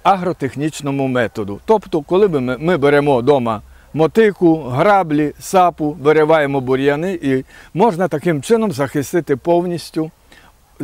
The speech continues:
урожай сільського, своєї ниви від шкідників, хвороб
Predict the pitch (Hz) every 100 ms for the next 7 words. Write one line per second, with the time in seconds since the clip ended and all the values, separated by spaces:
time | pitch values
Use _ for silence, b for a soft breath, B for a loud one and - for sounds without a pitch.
0 | 147 - 147 151 127 160 127 143 - 147
1 | 127 - b b - 151 156 143 131 123
2 | 185 202 202 - b b 135 135 - 139
3 | 123 127 175 151 113 120 135